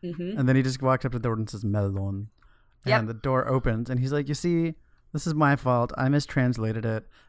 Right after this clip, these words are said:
Speaker 2: I assumed that it meant speak friend and enter, but it meant say friend. It literally meant say the word friend to enter."
Speaker 1: Yep. Yep.
Speaker 2: Which is maybe the most simplistic thing ever. And he says,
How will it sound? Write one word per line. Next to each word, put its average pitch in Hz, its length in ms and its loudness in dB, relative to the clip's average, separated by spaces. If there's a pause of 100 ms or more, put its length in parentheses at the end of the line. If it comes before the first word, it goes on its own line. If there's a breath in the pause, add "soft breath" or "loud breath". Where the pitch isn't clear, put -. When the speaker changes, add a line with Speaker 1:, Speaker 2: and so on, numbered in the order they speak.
Speaker 2:
I 131 80 -2
assumed 160 500 0
that 151 80 4
it 147 140 0
meant 127 340 2 (580)
speak - 460 -4
friend 131 640 0
and 120 160 -2
enter, 123 320 -2
but 131 140 2
it 131 80 -2
meant - 260 0
say 175 380 0
friend. 135 240 -4
It - 20 2
literally 202 280 6
meant 165 200 4
say 151 300 4
the 147 140 6
word 131 260 4
friend 127 460 0 (140)
to 131 120 -2
enter." 123 200 -2
Speaker 1:
Yep. 175 240 0 (520 soft breath)
Yep. 180 160 2
Speaker 2:
Which 175 100 0
is 151 220 -4
maybe 160 460 0
the 151 120 2
most 131 580 2 (600)
simplistic 139 720 0
thing 123 340 -2
ever. 113 480 -4 (300 soft breath)
And 131 160 4
he 147 120 4
says, 123 380 0